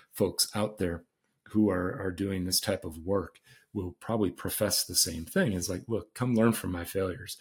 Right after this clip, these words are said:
Let me fold time for you." And I couldn't agree more with that. And, you know, there, there's so much wealth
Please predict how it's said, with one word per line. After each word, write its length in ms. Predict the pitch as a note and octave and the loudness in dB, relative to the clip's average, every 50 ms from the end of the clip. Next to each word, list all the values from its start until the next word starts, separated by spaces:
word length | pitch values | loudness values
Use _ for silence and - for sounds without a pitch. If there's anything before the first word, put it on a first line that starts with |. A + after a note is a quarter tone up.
| - - _ | -16 -12 _
Let 160 | - G2+ A2+ | 0 2 2
me 80 | B2 A2 | 4 2
fold 300 | - - G#2+ F#2 - - | 4 4 2 2 2 -2
time 240 | F#2+ F2 F#2 G2 | -4 -4 -2 -2
for 180 | G#2 - - A1+ | -4 -4 -8 -10
you." 160 | - A2+ G#2 - _ _ - - _ | -12 -12 -16 -18 _ _ -20 -16 _
And 120 | G#2 G2 | -4 -2
I 20 | G2 | 2
couldn't 260 | - - E3+ D3 B2 | 6 6 8 8 8
agree 240 | G#2 F#2+ G#2 G#2 F#2 | 6 6 4 4 4
more 220 | F2 E2+ F#2+ G#2+ | 4 4 4 4
with 220 | G2+ E2+ D#2 - | 4 4 0 -6
that. 280 | - A#1+ A#1+ - - - _ - - - - - _ _ _ - | -8 -8 -6 -8 -10 -12 _ -20 -20 -20 -20 -20 _ _ _ -2
And, 220 | - G2 F#2+ F#2 | 0 0 0 2
you 80 | G2 G#2 | 2 2
know, 300 | G#2+ G#2+ A2 A2 - - - | 4 4 2 0 -2 -6 -8
there, 260 | G#2+ G2 G#2 G2+ G2+ G2+ - | -2 0 0 0 0 -2 -2
there's 260 | - G2 F#2 F2+ - | -2 -2 0 2 4
so 220 | - - - A#2 B2 | 6 6 6 6 6
much 400 | B2 A#2 G#2 - - - - - _ _ _ _ | 6 4 4 2 0 -2 -4 -6 _ _ _ _
wealth 480 | G#2 F#2+ G2 G2+ G#2 G2 F2+ - - | 0 0 2 2 2 0 -2 -6 -12